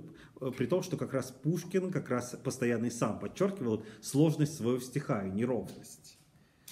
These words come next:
«Да щей горшок, да сам большой», там, и так далее. Что там огромное количество принципиально вводилось фонетических диссонансов, очень непривычных для тогдашнего слуха и очень грубых.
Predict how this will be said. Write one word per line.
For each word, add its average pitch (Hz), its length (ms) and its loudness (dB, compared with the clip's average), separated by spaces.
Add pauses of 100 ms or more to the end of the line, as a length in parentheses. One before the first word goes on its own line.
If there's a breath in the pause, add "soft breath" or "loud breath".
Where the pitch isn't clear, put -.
(140 loud breath)
«Да 110 100 2
щей 156 340 6
горшок, 131 540 2
да 107 80 0
сам 113 400 0
большой», 101 560 -4 (180)
там, 92 200 -6
и 95 40 -8
так 104 240 -2
далее. 90 300 -6
Что - 220 -16
там 113 280 -2 (200 loud breath)
огромное 123 420 4
количество 117 320 0
принципиально 113 600 -2
вводилось 90 500 -4
фонетических 101 640 -6
диссонансов, 131 680 -4
очень 127 240 -6
непривычных 135 580 -2
для 80 80 -8
тогдашнего - 540 -6
слуха - 420 -10 (540 loud breath)
и - 60 0
очень 123 260 0
грубых. 113 560 -2